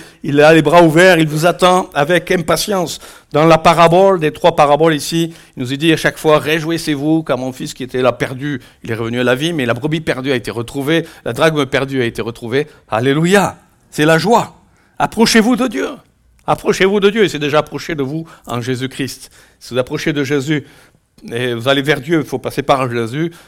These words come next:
vous allez voir, vous allez rencontrer votre Père Céleste et vous connaîtrez la grâce et vous serez fils, alors que lui demandait pas, à pas être fils, mais il est resté. Et, et il a été vraiment fils. Si vous voulez croître dans la grâce,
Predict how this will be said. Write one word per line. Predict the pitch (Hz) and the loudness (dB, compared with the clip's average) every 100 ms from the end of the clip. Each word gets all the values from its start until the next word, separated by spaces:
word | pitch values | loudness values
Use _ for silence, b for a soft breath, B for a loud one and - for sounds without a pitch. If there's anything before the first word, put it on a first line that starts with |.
| B - | B -16
vous | 117 | -6
allez | 123 | -4
voir, | 120 131 139 135 B B | -2 2 0 0 B B
vous | 117 | -8
allez | 110 | -6
rencontrer | 127 123 113 - 120 117 b b _ | -6 -6 -8 -6 -6 -8 b b _
votre | - 107 | -14 -14
Père | - 113 | -8 -8
Céleste | - 110 117 - | -6 -6 -6 -8
et | |
vous | 101 | -10
connaîtrez | 107 113 104 110 101 - 135 | -10 -10 -12 -18 -18 -6 -2
la | 113 107 | 0 0
grâce | 117 147 - | -2 -4 -4
et | |
vous | 123 | -10
serez | - 135 143 139 B B B | -6 0 0 -2 B B B
fils, | - 220 220 - - - _ | -4 -4 -2 -6 -10 -12 _
alors | 113 127 139 | -2 0 0
que | 123 | -4
lui | 113 117 127 | -4 -4 -4
demandait | 120 110 113 | -4 -4 -4
pas, | 110 107 110 | -4 -6 -6
à | 113 98 | -10 -6
pas | 113 | -8
être | 101 104 | -8 -12
fils, | - 113 - | -14 -12 -10
mais | 104 | -8
il | |
est | 101 | -8
resté. | 107 - 101 95 _ _ _ | -10 -14 -16 -16 _ _ _
Et, | - | -16
et | 101 98 - 82 85 | -14 -16 -16 -14 -12
il | 95 | -8
a | |
été | 98 98 | -8 -8
vraiment | 101 107 104 101 _ | -10 -8 -10 -10 _
fils. | - 110 87 - - _ _ b b b b b b b | -20 -14 -10 -10 -12 _ _ b b b b b b b
Si | - - | -14 -6
vous | 147 | 2
voulez | 175 170 | 4 4
croître | 170 190 185 160 | 4 0 0 -2
dans | 156 | 2
la | 160 | 2
grâce, | 135 165 220 - | 0 -4 -4 -6